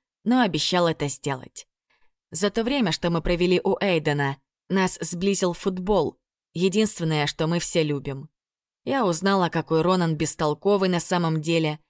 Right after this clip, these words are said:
каким страстным может быть Ксандер и каким хладнокровным, но восторженным Коул.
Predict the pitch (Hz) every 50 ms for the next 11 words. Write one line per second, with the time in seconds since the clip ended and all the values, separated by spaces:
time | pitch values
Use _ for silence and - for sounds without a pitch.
0 | _ _ _ _ _ 196 185 - 247 226 196 - - - 214 214 208 - - 185
1 | 170 160 160 160 151 165 160 160 156 170 160 - - - - 208 202 196 190 175
2 | 165 160 151 - - - - _ - - 190 - - 202 196 - 254 247 220 -
3 | - 196 185 185 190 185 - - 202 220 240 226 208 185 170 151 151 156 160 151
4 | 156 147 - - - 190 185 175 160 175 180 180 175 170 160 - - 175 170 156
5 | 143 127 120 - 160